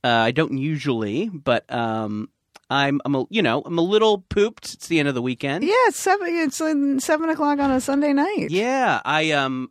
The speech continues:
Speaker 1: I, I am, like, uh, adjusting to, like, life in a new office, and, like, I'm
Speaker 2: Oh.
Speaker 1: kind of at that point where I, like, I'm really trying to integrate myself into the, like, social circle of the office.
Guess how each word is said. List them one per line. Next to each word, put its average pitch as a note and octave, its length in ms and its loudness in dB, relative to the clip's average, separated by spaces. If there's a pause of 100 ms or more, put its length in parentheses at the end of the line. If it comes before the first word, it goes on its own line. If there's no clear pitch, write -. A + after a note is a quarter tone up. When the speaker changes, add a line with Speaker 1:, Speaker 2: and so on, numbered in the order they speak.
Speaker 1:
I, F#3 280 0 (460)
I D3+ 120 2
am, E3+ 240 0
like, C3 280 -4
uh, A2+ 280 -4
adjusting B2 540 -4
to, C#3+ 100 -6
like, A#2 320 -4
life B2+ 320 -2
in B2+ 140 -4
a B2 60 -2
new B2 360 -4
office, D#3 580 -2
and, B2 200 -4
like, A2 280 -2
I'm F#3 120 0
Speaker 2:
Oh. C#4+ 60 -2
Speaker 1:
kind D3+ 140 2
of C3+ 120 0
at - 180 -2
that A#2 300 -2
point - 280 -4
where A#2+ 160 -2
I, A2 120 0
like, G2+ 380 -8 (580)
I'm C3+ 240 -4
really E3+ 340 2
trying C#3 320 -2
to A#2+ 240 -6 (160)
integrate C3 420 -2
myself A2+ 420 -4
into A2 260 -8
the, G#2+ 100 -8
like, G2+ 360 -10
social B2 680 -2 (500)
circle C#3 420 -2
of C#3 100 -4
the C#3 120 -4
office. - 460 -8